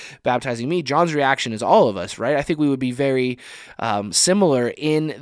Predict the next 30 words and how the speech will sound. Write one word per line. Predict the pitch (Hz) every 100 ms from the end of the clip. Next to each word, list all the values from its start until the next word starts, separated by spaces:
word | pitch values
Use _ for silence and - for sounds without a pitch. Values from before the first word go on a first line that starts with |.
| 123
that | 131 127 -
situation, | - 135 135 131 151 139
that | 120
we | 127
would | 120
be | 120
like, | 107
"Wait | 107 107 139
a | 123
second, | 110 98 104
no, | 113
you | 110 107 143
should | - 127
be | 117
baptizing | 110 107 113 104 107
me. | 120
I, | 90 123 131 -
I | 165
don't | 123
think | - 107
that | 104
I | 117
can | 107
do | 95 98 - - - - -
anything | 175 226 131 104 95 87 80 -
for | - 107
you." | 117 196 - - _ _ _ _ _ _ _ _ -
Here's | 143 233
what's | 233 -
wild, | 123 120 85 -